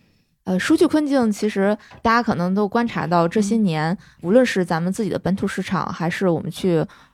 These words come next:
Speaker 1: 欧美一些市场的时候，都会发现的一个特点，就是大家在政策上面对数据是加强了非常多的一个管控的。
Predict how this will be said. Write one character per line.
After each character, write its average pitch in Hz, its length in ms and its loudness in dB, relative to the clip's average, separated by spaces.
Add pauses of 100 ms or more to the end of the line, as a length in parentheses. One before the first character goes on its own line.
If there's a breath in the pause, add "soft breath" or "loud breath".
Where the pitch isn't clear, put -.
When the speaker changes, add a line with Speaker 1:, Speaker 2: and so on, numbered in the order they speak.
Speaker 1:
欧 247 120 6
美 214 120 2
一 - 40 -8
些 185 160 -2
市 185 100 -6
场 170 220 -4
的 165 80 -6
时 180 100 -6
候， 170 240 0 (220 soft breath)
都 302 140 4
会 269 120 6
发 214 200 0
现 202 180 2
的 170 80 0
一 160 140 -2
个 180 100 0
特 214 180 -2
点， - 200 -4
就 165 80 -2
是 180 60 0
大 202 100 -2
家 214 160 0
在 196 320 0
政 233 180 -2
策 180 160 0
上 175 160 0
面 151 380 -2
对 180 180 2
数 208 180 -2
据 190 220 0
是 170 160 -4
加 196 140 -2
强 170 120 -4
了 175 80 -2
非 175 160 -4
常 202 160 -2
多 190 140 -2
的 185 80 -2
一 185 80 0
个 226 100 -2
管 - 180 -4
控 277 280 -4
的。 - 100 -4